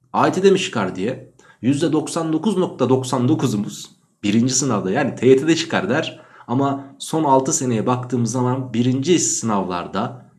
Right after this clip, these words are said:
bu konu hiç tercih edilmemiş ki bir de üstüne üstlük iki bin on sekiz, iki bin on dokuz ve iki bin yirmide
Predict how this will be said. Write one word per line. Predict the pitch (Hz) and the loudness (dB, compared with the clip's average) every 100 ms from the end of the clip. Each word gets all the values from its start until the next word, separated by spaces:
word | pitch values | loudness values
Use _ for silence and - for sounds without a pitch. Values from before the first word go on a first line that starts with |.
| - | -6
bu | 147 | -4
konu | 143 120 | 0 0
hiç | 143 - | -2 -4
tercih | - 95 - | -2 -2 -4
edilmemiş | 85 104 165 185 190 - - - _ - - _ | -6 -2 2 4 2 0 -8 -14 _ -20 -20 _
ki | - - 147 | -2 0 2
bir | 185 | 2
de | - | 2
üstüne | 131 120 - 113 208 | -2 -2 -4 0 2
üstlük | 196 190 - 123 120 - _ _ _ _ | 2 0 -2 -4 -4 -16 _ _ _ _
iki | - 156 | -6 0
bin | 180 - | 0 0
on | 147 190 | 2 2
sekiz, | 190 139 139 131 143 | 2 -2 -2 -4 -4
iki | - 156 | 0 0
bin | 160 | 0
on | 160 185 | 2 2
dokuz | 180 - 151 147 | 2 0 -4 -4
ve | |
iki | 135 123 160 | -4 -4 -2
bin | 156 | 0
yirmide | 120 165 175 127 - - | 2 4 4 2 0 -2